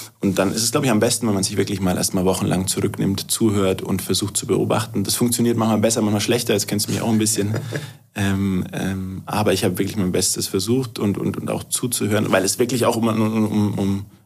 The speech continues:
Speaker 1: ein Urteil zu treffen, um eine gewisse, ähm, ähm, ja, fachkundige, äh,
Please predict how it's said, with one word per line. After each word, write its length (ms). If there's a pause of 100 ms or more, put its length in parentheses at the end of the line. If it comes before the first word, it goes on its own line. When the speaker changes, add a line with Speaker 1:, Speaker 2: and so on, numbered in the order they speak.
(100)
Speaker 1:
ein 60
Urteil 440
zu 140
treffen, 400
um 100
eine 140
gewisse, 400 (520)
ähm, 460
ähm, 500 (280)
ja, 120
fachkundige, 1120
äh, 380